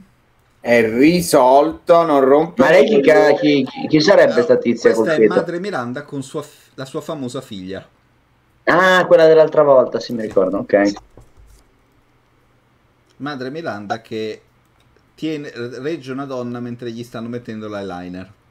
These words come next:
Speaker 2: Che, che è un momento difficile, sai.
Speaker 3: Sì.
Speaker 1: È importante.
Speaker 3: Una bambina, ah, e, e questa deve essere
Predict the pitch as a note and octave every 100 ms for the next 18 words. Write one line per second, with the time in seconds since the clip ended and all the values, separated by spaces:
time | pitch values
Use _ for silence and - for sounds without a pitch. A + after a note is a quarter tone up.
0 | _ _ _ _ _ _ _ _ _ _
1 | _ _ _ _ _ A2+ A#2+ A#2+ A#2+ A#2+
2 | A#2+ B2 B2 B2 A#2+ A#2+ A2 - A#2+ -
3 | G2+ G2 G2 F#2 F#2 - B2+ G#2+ _ _
4 | _ _ _ _ _ _ _ _ - B2
5 | C3+ C3 - E3 A2 - _ - _ _
6 | _ _ _ _ _ _ _ _ _ _
7 | _ _ _ _ _ _ _ _ _ _
8 | _ _ _ _ _ _ _ _ _ C3+
9 | C#3+ D#3+ F3 D3+ B2+ C3+ C#3 D#3+ E3 C#3+
10 | C#3 D#3 D3+ C#3+ C#3 E3 - C#3 B2+ -
11 | A#2 A#2